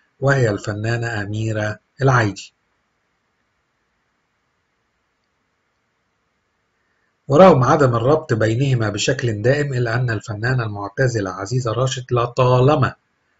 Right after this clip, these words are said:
أشادت بموهبة ابنتها أميرة العايدي التي دخلت الفن بدون واسطة. دي أميرة العايدي.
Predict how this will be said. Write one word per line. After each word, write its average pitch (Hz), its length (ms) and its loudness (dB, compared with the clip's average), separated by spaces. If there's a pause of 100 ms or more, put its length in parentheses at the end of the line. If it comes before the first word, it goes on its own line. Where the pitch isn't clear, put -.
(180)
أشادت 135 400 2
بموهبة 113 520 0
ابنتها 113 420 -4
أميرة 123 280 0
العايدي 123 400 0
التي 117 320 -4
دخلت 117 460 -2
الفن 117 600 -6 (460)
بدون 110 760 -2 (180)
واسطة. 123 360 -4 (760)
دي 104 300 -6
أميرة 107 540 -6 (360)
العايدي. 101 460 -6